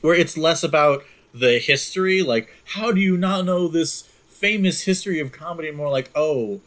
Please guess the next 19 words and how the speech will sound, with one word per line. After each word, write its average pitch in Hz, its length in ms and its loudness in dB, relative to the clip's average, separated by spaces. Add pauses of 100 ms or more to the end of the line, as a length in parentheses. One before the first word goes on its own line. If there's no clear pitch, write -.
(260)
like, 139 180 0
you 151 100 -2
can 156 100 -2
have 151 180 2
a 147 40 -6
moment 151 180 -6
where 143 100 -6
he's 139 140 -4
like, 143 180 0
you 196 80 -4
know, 160 140 2
he 180 100 -2
did 202 200 -2
that 202 180 -4
movie, 214 320 -2
Beverly 175 380 0
Hills 175 180 -2
Cop. 220 200 -4
Oh, 233 280 -6